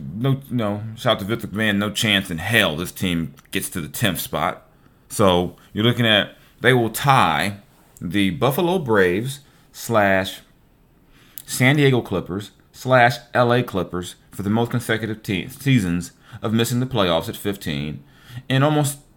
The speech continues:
guaranteed, I almost, if, if I could, I almost would bet money today that they will miss the playoffs again next season and set the record. And, you know, congratulations, you know, uh, on nearly two decades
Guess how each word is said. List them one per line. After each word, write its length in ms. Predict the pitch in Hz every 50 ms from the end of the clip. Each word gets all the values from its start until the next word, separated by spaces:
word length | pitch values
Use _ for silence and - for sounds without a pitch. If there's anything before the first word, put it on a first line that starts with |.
| _ -
guaranteed, 640 | - 190 214 196 143 117 110 - - - 180 143 127
I 80 | 175
almost, 300 | 208 196 143 120 107 101 - -
if, 220 | 101 - 131 -
if 160 | 123 175 180
I 100 | 190 180
could, 200 | 165 - 180 175
I 60 | 202
almost 220 | 190 156 123 110 101
would 220 | 98 80 71 73
bet 240 | - 123 120 95 80
money 280 | 92 98 104 101 98 87
today 680 | - - 87 65 60 - 90 92 95 65 - 64 - - _ _ _ _ _ - - - -
that 180 | 90 92 80
they 100 | - 120
will 140 | 139 123 107
miss 200 | 98 107 110 104
the 100 | - 107
playoffs 460 | 104 - - 107 95 90 87 82 - 85
again 240 | 82 87 85 80 80
next 240 | 76 76 80 -
season 400 | - 69 65 - - 50 - - - _ _ _ _ _ _ _ -
and 220 | - 71 87 87
set 300 | 87 - 117 107 101 -
the 100 | - 90
record. 460 | 76 80 87 85 - - 65 57 - - - _ -
And, 360 | - 65 76 85 82 78 85 92
you 100 | 92 80
know, 200 | - - - - _ _ _ -
congratulations, 1120 | - 90 87 80 95 98 98 98 87 87 87 92 82 87 92 69 71 71 69 73 71 - - _ _ _ _ _ _
you 120 | - 92 95
know, 340 | 92 87 82 78 76 69 - - _ _ _ _ -
uh, 140 | - 98 110
on 320 | - 104 107 101 101 101
nearly 320 | 104 110 110 101 98 95
two 300 | - - - - 143 127
decades 840 | 110 92 - 104 104 104 104 - 95 90 87 85 82 82 87 - -